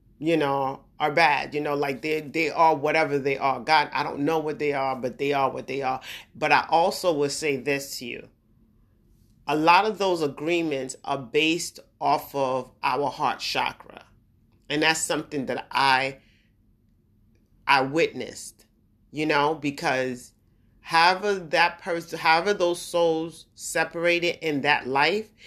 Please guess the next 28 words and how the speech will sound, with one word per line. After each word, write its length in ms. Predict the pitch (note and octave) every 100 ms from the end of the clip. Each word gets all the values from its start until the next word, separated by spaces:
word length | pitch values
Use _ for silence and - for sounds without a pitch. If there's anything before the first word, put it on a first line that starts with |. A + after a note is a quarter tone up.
| - - -
it 120 | F3
was 180 | E3 D3+
through 600 | - E3 D#3+ D3 D3 C#3+ _ _ _ _ -
the 140 | C3 C#3+
heart. 360 | D3+ D3+ A2 -
Like, 220 | C3+ B2+
so 180 | - D#3
the 160 | C3+ C3
agreement 640 | A#2 D3+ F#3 F#3+ F3+ F2
was, 480 | C3 D3 C#3 C3+ - - - -
so 140 | - D#3
let's 260 | E3 E3
just 260 | F3 E3 -
say, 460 | E3 D3+ C#3+ C#3+ - - _ -
um, 460 | D#3 D3 D3 C#3+ - _ _ _ _ -
the 160 | D3 D3
two 280 | - G#3 F3+
married 440 | E3 D3+ C#3+ C#3
couple, 540 | - F3+ - A#2 A#2+ - _ _ _
right, 520 | B2+ C#3+ D#3 E3+ - _ _ _ _
that 360 | B2 C#3+ C3 -
loved 480 | C3+ D3+ G3 G3+ D3+
each 220 | C#3+ -
other 260 | C3 A2
so 400 | A#2 - G3 G#3+
much 640 | G3 D3 A#2 - - - - _ _ _
in 200 | F3 E3
the, 260 | E3 D#3+